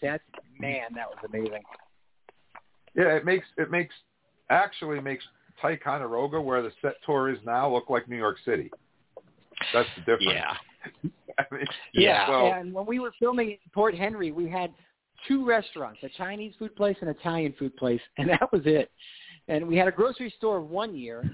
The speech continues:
Speaker 1: and the next year it was closed. And so it was, it really was, like, in the middle of nowhere. So Ticonderoga is absolutely New, New York City compared to, to Port Henry.
Speaker 2: Yeah,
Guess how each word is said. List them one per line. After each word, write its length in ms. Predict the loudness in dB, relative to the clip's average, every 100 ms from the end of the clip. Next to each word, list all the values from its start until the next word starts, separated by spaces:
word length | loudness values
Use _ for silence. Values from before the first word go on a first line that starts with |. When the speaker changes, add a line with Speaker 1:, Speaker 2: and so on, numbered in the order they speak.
| -6
Speaker 1:
and 80 | -8
the 40 |
next 300 | -6 -6 -6
year 140 | -8 -6
it 140 | -8
was 120 | -10 -10 0
closed. 360 | 2 2 -4 -12 _ _ _ _ _ _ -8
And 220 | -4 -4 2
so 180 | 4 4
it 180 | 4 4
was, 160 | 2 -2
it 200 | -6 -10
really 280 | -6 -2 0
was, 200 | 2 2
like, 200 | 0 -8
in 120 | -10
the 80 | -10
middle 280 | -6 -4 -4
of 100 | -4
nowhere. 360 | -6 -6 -8 -14 _ _
So 220 | -6 -4 -6 -6
Ticonderoga 720 | -2 0 0 0 2 2 2
is 300 | 4 4 2 2 -2 -4
absolutely 760 | -4 -4 0 0 2 2 2 -2
New, 260 | -2 -4 -4 -2
New 120 | 4
York 240 | 6 6 4
City 180 | 2 0
compared 440 | -2 -2 0 0 0
to, 140 | -4
to 160 | -4 -6
Port 240 | -2 0
Henry. 320 | 0 -2 -6 -12 _ -10 -10 -10 -16 _ _ _
Speaker 2:
Yeah, 340 | -6 -4 -4